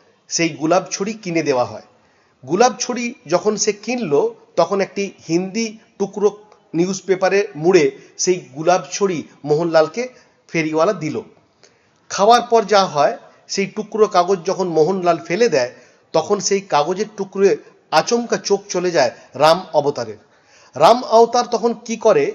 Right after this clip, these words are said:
সেই কাগজ পড়ে দেখে সেটাতে একটি বিবাহের বিজ্ঞাপন আছে, পাশে রয়েছে একটি হাতির ছবি।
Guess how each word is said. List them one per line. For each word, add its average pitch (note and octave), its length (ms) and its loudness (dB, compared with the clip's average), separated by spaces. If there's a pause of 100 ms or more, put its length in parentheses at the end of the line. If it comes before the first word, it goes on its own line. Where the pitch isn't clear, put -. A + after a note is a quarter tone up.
(260)
সেই F#3 180 -2
কাগজ F3+ 540 2
পড়ে F3 180 4
দেখে G3+ 300 0
সেটাতে F#3+ 520 -4
একটি E3 320 -6 (220)
বিবাহের F#3 520 2
বিজ্ঞাপন D3+ 520 0
আছে, C#4 280 -2 (400)
পাশে D#3 300 2
রয়েছে G3+ 420 0 (240)
একটি D#3 320 -6 (140)
হাতির F3 440 -6
ছবি। A#2+ 360 -8